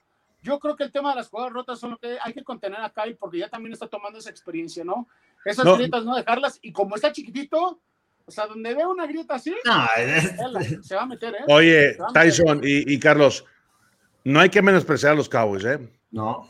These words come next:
Speaker 2: Y sí, los memes están brutos y, y mis carnales y mis primos todos son Cowboys y, y los tengo en un chat, son, son más enfadosos. Oye, Cowboy Nation, ¿por qué son tan enfadosos, en serio?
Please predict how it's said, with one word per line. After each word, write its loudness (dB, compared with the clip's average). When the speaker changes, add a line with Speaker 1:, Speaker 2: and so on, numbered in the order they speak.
Speaker 2:
Y 2
sí, 2
los 6
memes 2
están 2
brutos 0
y, -4
y 0
mis -2
carnales 2
y -2
mis 0
primos 0
todos 2
son -2
Cowboys 4
y, 0
y -6
los -2
tengo 2
en 0
un 0
chat, -2
son, -6
son -2
más 0
enfadosos. 2
Oye, 8
Cowboy 10
Nation, 8
¿por 2
qué 0
son 2
tan 6
enfadosos, 4
en 2
serio? 2